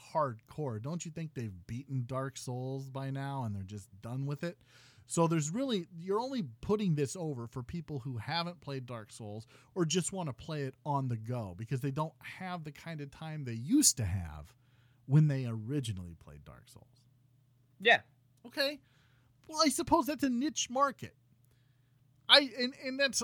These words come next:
Speaker 1: and, and, and it's kid friendly, and maybe all these, these, these things are selling like hotcakes because of kids, and that's fine, I suppose. But there are just, there, in my opinion, there are better systems out there that give you better quality of games,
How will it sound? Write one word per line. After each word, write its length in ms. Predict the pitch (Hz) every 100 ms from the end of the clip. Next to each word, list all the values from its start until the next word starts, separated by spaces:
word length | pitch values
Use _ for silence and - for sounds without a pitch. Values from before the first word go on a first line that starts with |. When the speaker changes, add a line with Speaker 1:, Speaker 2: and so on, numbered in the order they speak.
| -
Speaker 1:
and, 180 | 247 247
and, 140 | 226 220
and 160 | 226 220 - - -
it's 180 | - -
kid 300 | - 311 262
friendly, 520 | - 285 285 277 277 -
and 480 | 202 190 180 165 180
maybe 380 | 254 285 277 -
all 180 | 202 226
these, 320 | 226 202 - -
these, 320 | 190 180 156
these 220 | 180 180
things 200 | 220 220
are 60 | 170
selling 240 | 214 202
like 140 | 175 160
hotcakes 440 | 170 - 156 -
because 300 | 156 151 139
of 80 | 117 -
kids, 380 | 92 - - -
and 120 | 247
that's 240 | 330 135 -
fine, 320 | - 67 85 -
I 80 | -
suppose. 580 | 190 113 - 73 92 117 _ _ - _ _ -
But 300 | 175 170 165
there 120 | 180
are 40 |
just, 260 | 156 170 -
there, 100 | 156 160 147
in 100 | 170
my 200 | 151 190
opinion, 340 | 202 160 151 139
there 100 | 110
are 60 |
better 280 | 98 156 202
systems 460 | 175 160 - 131 110
out 220 | 101 98
there 160 | 104 101
that 200 | 95 98
give 200 | 107 101
you 240 | 98 92 104 98
better 240 | 170 196
quality 480 | - - 165 143 120
of 100 | 90
games, 420 | 101 85 82 87